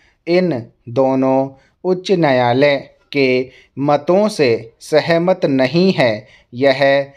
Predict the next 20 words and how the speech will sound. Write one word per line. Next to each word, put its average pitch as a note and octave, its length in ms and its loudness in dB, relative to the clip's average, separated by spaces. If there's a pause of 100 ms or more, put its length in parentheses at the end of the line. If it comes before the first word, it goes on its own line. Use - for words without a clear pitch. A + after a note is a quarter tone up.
(260)
अतार्किक D3+ 840 0
है C#3 440 0 (240)
और B2 500 0 (220)
मेरिट C#3 520 0
को D3+ 480 -2 (180)
दंडित D#3+ 680 0
करता A#2+ 460 2
है, C3 460 -2 (280)
अतः C3+ 460 0 (260)
इसे C3+ 580 -4 (280)
अस्वीकार C3+ 1080 0 (180)
किया B2+ 480 0 (280)
जाता B2+ 520 2
है। C3 400 -2 (300)
इस E3+ 440 -4 (340)
मत D#3+ 320 -2
को A#2 540 -4 (200)
निर्णय D#3 440 2
में B2 420 -2 (180)
दूसरा C3 880 -2